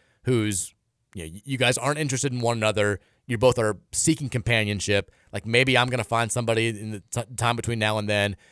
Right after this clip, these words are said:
Maybe they're gonna find somebody in the time between now and then. And if that happens, they're probably not going to be okay with us just, just going on this, this vacation together. Like, you have to recognize this as a possibility. This is like the A C C with the bowl games. We've got a contingency plan. You've gotta have a,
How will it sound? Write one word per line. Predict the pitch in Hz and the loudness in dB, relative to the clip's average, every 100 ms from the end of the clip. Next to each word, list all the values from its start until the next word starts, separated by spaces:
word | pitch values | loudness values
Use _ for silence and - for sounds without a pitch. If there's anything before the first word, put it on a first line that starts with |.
| _ - | _ -6
Maybe | 117 123 117 | 0 2 2
they're | 107 120 | 2 2
gonna | 113 | 0
find | - 107 98 | -2 -2 -2
somebody | 113 107 | -2 -4
in | |
the | 98 | -2
time | 107 | -4
between | 104 107 | -4 -4
now | 101 95 | 0 0
and | 95 | 0
then. | 98 95 - _ _ - | -2 -2 -8 _ _ -4
And | 131 | -2
if | |
that | 127 117 | 0 0
happens, | 156 160 - 110 101 | 4 4 2 -2 -4
they're | - 127 | 0 0
probably | - - 143 123 | 0 2 4 4
not | 117 123 | 2 -2
going | - 123 | -2 -4
to | 104 | 0
be | 110 | -2
okay | - 117 | 0 0
with | 104 | 0
us | 110 | 0
just, | 101 95 | -4 -8
just | - 110 117 | -4 -4 0
going | 117 117 101 | 2 2 0
on | 127 | -2
this, | 110 - | -2 -2
this | 135 - | -2 -2
vacation | 123 113 117 117 107 | -2 0 0 -2 -4
together. | 95 87 131 104 95 - - - - | -4 2 4 4 0 -2 -20 -20 -10
Like, | 131 _ _ _ | -10 _ _ _
you | 165 202 | -2 2
have | 208 | 4
to | 139 | 2
recognize | 127 123 123 117 104 | 2 2 2 0 0
this | 110 101 | -2 -6
as | 107 98 | -6 -6
a | |
possibility. | - 101 101 104 104 _ - | -4 -4 -2 -2 -4 _ -6
This | 381 | -2
is | 339 | 0
like | 277 | 2
the | 240 214 | 2 4
A | 190 | 4
C | 151 | 2
C | - 180 | -2 -2
with | 127 | -2
the | |
bowl | 110 120 104 | 2 2 2
games. | 82 - - _ - | -4 -12 -18 _ -4
We've | 302 | 0
got | - 330 | 4 4
a | 254 | 4
contingency | - 143 160 127 107 110 | 0 0 0 -2 -4 -6
plan. | - 82 73 | -8 -12 -6
You've | 190 | -2
gotta | 311 285 | 2 4
have | |
a, | 269 | 2